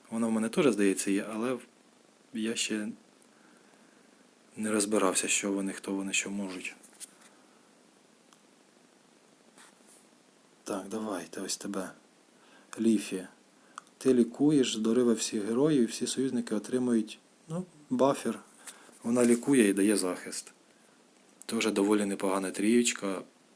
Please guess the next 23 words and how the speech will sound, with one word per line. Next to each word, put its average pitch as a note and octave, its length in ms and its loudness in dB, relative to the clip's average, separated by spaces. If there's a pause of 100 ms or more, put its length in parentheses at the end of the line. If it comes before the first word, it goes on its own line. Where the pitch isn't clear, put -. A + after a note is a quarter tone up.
(360)
вона G2+ 240 -2
буде G2 280 -2
корисною. F2+ 580 -4 (3750)
Так, F#2+ 220 -12
ну G#2+ 100 -10
давайте, G#2 320 0
багато G#2 320 0
жовтого G#2+ 340 0
каміння A2+ 360 0
є, C#3 240 0
ми A2+ 120 -2
підлікуємось. G#2 680 -2
Зараз A2+ 320 2
і B2+ 40 0
ворог, D3+ 240 0
в - 40 -14
принципі, G2+ 380 -6
підлікується. - 680 -8 (1300)
Він A2 160 -2
багато G#2+ 340 0
лікує, F2+ 360 -8
ця - 120 -8
трієчка. F#2 600 -8